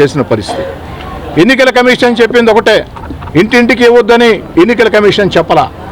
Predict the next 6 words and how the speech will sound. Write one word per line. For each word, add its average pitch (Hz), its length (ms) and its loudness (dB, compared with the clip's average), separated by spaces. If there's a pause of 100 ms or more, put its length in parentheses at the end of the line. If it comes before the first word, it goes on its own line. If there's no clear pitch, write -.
(200)
ఎన్నికల 226 400 2
కమిషన్ 220 480 2 (100)
చెప్పింది 226 440 2 (160)
వాలంటీర్ల 185 440 4
ద్వారా 165 240 4
ఇవ్వద్దని. 131 420 0